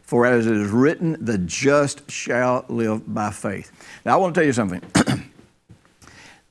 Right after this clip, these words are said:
From beginning to end, from faith to faith, from first to last, there is no place in this walk with God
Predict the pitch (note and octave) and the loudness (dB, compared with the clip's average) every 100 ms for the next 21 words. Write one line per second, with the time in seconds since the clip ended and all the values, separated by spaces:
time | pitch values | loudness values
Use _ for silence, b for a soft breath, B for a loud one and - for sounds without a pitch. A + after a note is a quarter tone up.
0 | _ _ - C3+ B2+ A2+ G#2+ G2+ E3 G#3+ | _ _ 0 4 4 4 4 4 4 4
1 | A#3 G#3 F#3+ A#2 F#2+ G2 - D3+ F3 E3 | 4 4 4 2 0 -2 4 4 4 2
2 | C3 C3+ F2+ - - _ _ _ - A2+ | 2 2 0 -6 -18 _ _ _ -2 0
3 | A2 - D3+ E3+ - D3+ C3+ G2 F2+ - | 0 2 4 4 2 2 4 2 -2 -10
4 | - _ B B - C3 F3+ D#3+ C3+ - | -16 _ B B 0 2 4 4 2 -2
5 | - C3 B2+ C3 D#3+ G#3 A3+ A3 - - | -4 2 4 4 6 6 4 2 -8 -16
6 | - - E3+ B2 G#2+ A#2 - - _ _ | -6 2 4 4 2 -2 -6 -10 _ _
7 | _ D3+ D3 B2+ C#3+ B2+ A2 A#2+ F3+ F#3 | _ 0 2 2 0 -2 -2 2 2 2
8 | G3 C3+ B2 G#2+ G2+ A#2 | -2 0 0 0 -2 -8